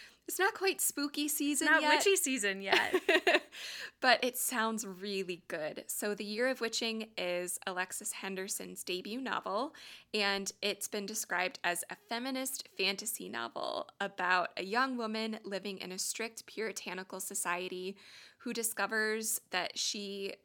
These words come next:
Speaker 1: possesses some dark powers. And Emmanuel, the young woman, is mixed race, and because of that, she is considered an outsider, and her family is sort of shunned by the community. So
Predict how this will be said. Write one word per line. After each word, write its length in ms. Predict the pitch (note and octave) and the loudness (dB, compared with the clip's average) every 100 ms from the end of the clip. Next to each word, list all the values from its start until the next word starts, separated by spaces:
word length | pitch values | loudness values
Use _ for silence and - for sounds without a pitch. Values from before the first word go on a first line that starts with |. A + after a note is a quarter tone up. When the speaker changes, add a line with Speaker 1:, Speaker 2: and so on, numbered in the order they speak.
| _ | _
Speaker 1:
possesses 640 | A#3+ G3 F3+ - E3+ - - | -4 -2 0 -2 -4 -6 -4
some 380 | - G3 F#3 G3+ - | -6 -6 -12 -16 -10
dark 320 | E3+ - - | -6 -6 -8
powers. 760 | - - - E2+ - - - - - | -12 -8 -8 -8 -8 -6 -4 -6 -6
And 380 | F3 E3+ F3+ - | -8 -8 -10 -10
Emmanuel, 640 | G3+ B3 C4+ B3+ B3 A#3+ | -2 0 0 2 2 2
the 100 | G#3+ | 0
young 240 | G#3 G3+ G3 | 0 -2 0
woman, 380 | G3 G3 G3 - - | -4 -2 -4 -6 -4
is 340 | E3+ F3 - - - - | -4 -4 -8 -12 -20 -10
mixed 280 | B3 D4 - | -4 -2 0
race, 440 | G#3 C4+ - - - | 0 0 0 -2 -2
and 240 | G3+ G3 G3 | 0 0 -2
because 380 | - C4 A#3 | -2 0 0
of 100 | B3+ G3 | -2 4
that, 260 | F3+ D#3+ - | 4 4 -2
she 200 | - G3 | -4 -4
is 120 | F#3+ | -6
considered 560 | - G3 F#3 F3+ F3+ - | -8 -8 -6 -6 -8 -6
an 300 | F3 F3 F3 - | -8 -6 -10 2
outsider, 840 | F#3+ G3 - - - - - - - _ - - - - | 4 4 0 -2 -2 -2 -4 -8 -8 _ -20 -20 -10 0
and 160 | F#3 | 0
her 180 | G#3+ G#3 | 2 -4
family 440 | G#3 F#3+ F#3+ F#3+ F#3 | -2 -2 -2 0 -2
is 200 | - - | 0 -2
sort 240 | G3+ F3 | -2 -2
of 120 | F3 | -4
shunned 340 | - F#3 E3+ - | -4 -4 -6 -8
by 140 | E3 | -8
the 80 | - | -10
community. 580 | - - E2 - - A#3+ | -12 -10 -10 -10 -8 -6
So 420 | - G3+ F#3 | -2 0 -2